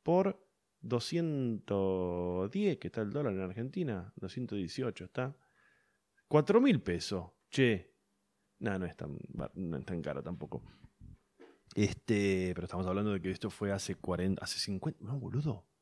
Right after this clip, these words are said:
Pará. Sesenta y nueve. Tenés treinta y uno. Boludo.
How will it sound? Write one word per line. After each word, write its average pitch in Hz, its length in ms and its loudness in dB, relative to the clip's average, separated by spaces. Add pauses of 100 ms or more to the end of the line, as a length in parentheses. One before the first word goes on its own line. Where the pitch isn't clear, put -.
(380)
Pará. 90 340 -6 (1300)
Sesenta 92 420 -4
y 87 80 -2
nueve. 175 460 2 (560)
Tenés 101 320 2
treinta 98 440 2
y 110 160 4
uno. 214 460 4 (920)
Boludo. 101 840 -2